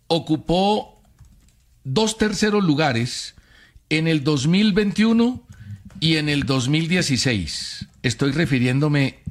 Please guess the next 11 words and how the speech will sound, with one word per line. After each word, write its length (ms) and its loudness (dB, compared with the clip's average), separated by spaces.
a 100 0
lo 80 0
último. 520 -2
¿Sabe 260 0
cuál 200 -2
fue 460 -2
la 120 0
última 600 -2
presencia 680 0
de 200 2
Ecuador 840 -2